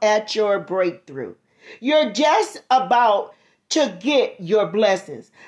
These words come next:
God is just about to move, but then we faint. We fall off the race. We stop praying. We stop seeking God. We stop trusting God. We, we, we, we start complaining.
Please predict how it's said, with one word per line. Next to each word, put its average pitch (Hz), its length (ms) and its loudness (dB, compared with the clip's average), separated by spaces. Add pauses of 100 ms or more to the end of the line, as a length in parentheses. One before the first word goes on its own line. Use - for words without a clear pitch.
(100)
God 311 340 4
is 254 180 -2
just 339 440 0
about 240 560 2
to 247 140 0
move, 240 460 0 (280)
but 254 220 -2
then 247 240 2
we 180 140 -4
faint. 220 580 -8 (380)
We 226 80 -8
fall 247 380 2
off 208 240 2
the 185 100 -2
race. 180 460 -2 (180)
We 254 140 -2
stop 240 440 0
praying. 240 540 -4 (180)
We 269 120 -4
stop 247 340 2
seeking 226 480 -6
God. 147 300 -2 (180)
We 262 140 0
stop 247 420 2 (140)
trusting 254 440 -2
God. 170 260 0 (200)
We, 247 240 0
we, 233 220 -2
we, 220 240 -2
we 226 240 -2
start 247 420 2
complaining. 254 640 -2